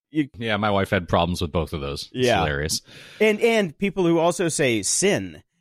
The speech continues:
Speaker 1: 'cause it's C Y N in a lot of street signs when you're in Hollywood, and it means
Speaker 2: Oh, yeah.
Speaker 1: canyon, and everybody's
Speaker 2: Canyon.
Speaker 1: just like, "Sin?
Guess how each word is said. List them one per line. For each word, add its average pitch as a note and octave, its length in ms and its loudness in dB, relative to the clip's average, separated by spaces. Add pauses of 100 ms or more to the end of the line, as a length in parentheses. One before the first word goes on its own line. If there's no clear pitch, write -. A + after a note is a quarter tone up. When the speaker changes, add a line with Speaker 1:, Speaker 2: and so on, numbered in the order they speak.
(160)
Speaker 1:
'cause D3 160 0
it's B2+ 140 0
C G3+ 280 -2
Y E3 400 2
N A#2 400 0
in A#2 80 -8
a A#2 60 -4
lot A2+ 180 2
of A2 60 -6
street A#2+ 240 -6
signs C#3 320 0
when B2+ 100 -6
you're A2+ 140 -2
in G#2 40 -4
Hollywood, C3+ 380 0
and D#3 60 -2
it A#2+ 60 0
means A#2+ 260 -4
Speaker 2:
Oh, B2 120 4
yeah. G2 100 4
Speaker 1:
canyon, G3+ 260 0
and C#3+ 240 0
everybody's E3 320 0
Speaker 2:
Canyon. G2 140 2
Speaker 1:
just D#3 100 0
like, D3+ 120 0
"Sin? G2+ 440 -2